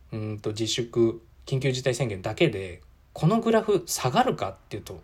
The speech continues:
まず下がんないと思いますね。で、下がらないってことは、えー、緊急事態宣言を延長する可能性が高いんですよ。で、今のこのタイミングで営業を止めた場合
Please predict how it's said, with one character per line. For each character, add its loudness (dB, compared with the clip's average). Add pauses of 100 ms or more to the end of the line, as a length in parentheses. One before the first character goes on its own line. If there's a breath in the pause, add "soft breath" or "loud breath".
ま 2
ず 0
下 0
が 4
ん 4
な -8
い -12
と -12
思 -18
い -20
ま -18
す -14
ね。 -10 (580 loud breath)
で、 0
下 2
が 6
ら 4
な 6
い 0
っ -16 (200)
て 0
こ 0
と -4
は、 6 (360 loud breath)
え -8
ー、 -20
緊 -6
急 2
事 -4
態 2
宣 -2
言 2
を 0
延 2
長 2
す -2
る 2
可 0
能 -2
性 -2
が 0 (140)
高 -6
い -6
ん -12
で -14
す -12
よ。 -12 (520 loud breath)
で、 4
今 -2
の 4
こ 2
の 2
タ 0
イ -2
ミ -2
ン 0
グ 2
で 0
営 4
業 4
を 2
止 -2
め 4
た 2
場 4
合 6